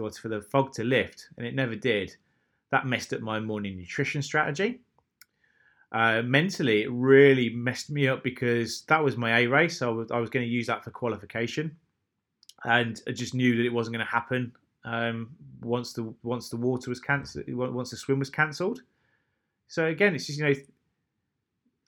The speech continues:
I still executed my race plan. I used the opportunity to execute the, the bike and the run, uh, and I had a great bike and I had a great run. You know, but had I not had that plan to hand, I think it would have been very easy for me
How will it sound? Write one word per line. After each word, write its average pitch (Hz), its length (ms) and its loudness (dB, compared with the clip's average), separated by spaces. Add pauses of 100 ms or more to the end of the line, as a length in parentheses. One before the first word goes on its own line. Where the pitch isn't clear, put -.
I 135 80 -2
still 185 240 4
executed 135 560 -2
my 139 80 0
race 175 240 2
plan. 90 300 -8 (100)
I 127 60 -4
used 135 280 0
the 131 100 4
opportunity 135 640 -4
to 123 340 -4
execute 127 580 -6
the, 120 420 -2 (160)
the 117 100 -4
bike 127 400 0
and 131 120 -2
the 135 60 0
run, 143 320 -2 (100)
uh, 120 200 0
and 139 120 0
I 139 60 -2
had 143 180 -2
a 127 40 -4
great 156 440 -2
bike 107 280 -2
and 120 100 -6
I 120 40 -4
had 135 120 -2
a 131 40 -4
great 120 300 0
run. 165 240 -2 (840)
You 135 100 -2
know, 131 120 -2 (200)
but 143 320 4 (120)
had 165 260 2
I 160 40 2
not 160 260 0 (640)
had 165 160 4
that - 180 0
plan 147 260 4
to 127 100 -6
hand, 127 540 0 (120)
I 143 120 0
think 156 180 -4
it 147 40 -4
would 139 140 2
have 123 60 -6
been 123 180 -2
very 147 280 4
easy 117 480 0
for 117 160 -6
me 117 200 -4